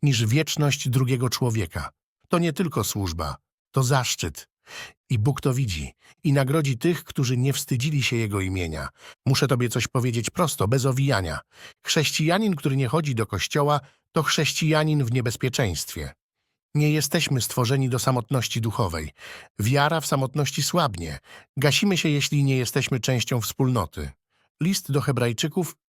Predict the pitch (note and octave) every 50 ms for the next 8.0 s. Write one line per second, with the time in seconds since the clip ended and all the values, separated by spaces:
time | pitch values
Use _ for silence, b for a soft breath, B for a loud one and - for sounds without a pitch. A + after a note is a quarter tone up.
0 | - C3 C3+ B2 A2 A#2+ B2+ A#2 A2 G#2+ G#2+ - D#3 D#3+ E3+ D#3+ - D3+ B2+ C3+
1 | B2 - - A#2+ A2 A#2 A2+ A#2 A#2+ B2 C#3+ D3 C#3 - - G2 - - C#3 C3+
2 | C3+ - C3+ B2+ B2 A2+ A#2 A2+ A#2 A2+ G#2+ - b b b b b b b b
3 | - A#2+ A#2 B2+ C#3+ C#3+ C#3 C3 D#3 F3 F#3+ G3+ G3+ G3 F3+ D3 C#3+ D3 C#3 C3+
4 | C#3+ C#3+ C3+ B2 A#2 G#2+ A2 C3 E3 F3 D3 D#3 E3+ C#3+ - - C3 B2+ B2+ A#2+
5 | - A#2+ A2+ A#2+ C#3+ C#3+ D3 C#3 A#2 - - C3+ B2 A#2 G#2+ A2 A2+ G#2+ A2+ C3
6 | D3+ D3+ - - - - - E3 E3+ - - C3+ A#2 A2+ A2+ C#3 D3 C#3+ C3 C3+
7 | C#3+ C3 - - C3 - - C3 G2+ F2+ D#2+ - - F2 E2 D2+ - - -